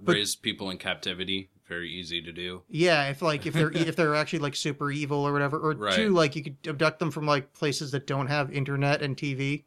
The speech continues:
Speaker 2: Right.
Speaker 1: Like, you could just, like, go to, like, you know,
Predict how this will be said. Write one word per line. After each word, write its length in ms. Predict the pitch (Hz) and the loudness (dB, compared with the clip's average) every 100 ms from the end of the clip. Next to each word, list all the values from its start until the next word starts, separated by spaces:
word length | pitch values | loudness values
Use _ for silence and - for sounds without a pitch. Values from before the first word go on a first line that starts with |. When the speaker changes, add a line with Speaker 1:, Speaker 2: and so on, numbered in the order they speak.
| - | -6
Speaker 2:
Right. 320 | 92 80 76 | -4 -4 -4
Speaker 1:
Like, 300 | - 143 135 | 2 2 2
you 80 | 127 | -4
could 100 | 135 | -4
just, 280 | 131 - - | -2 -4 -2
like, 280 | 147 139 - | 0 0 -2
go 180 | 143 135 | -2 0
to, 80 | 135 | 2
like, 200 | 131 - _ | 0 -2 _
you 80 | 147 | -2
know, 120 | 135 | -2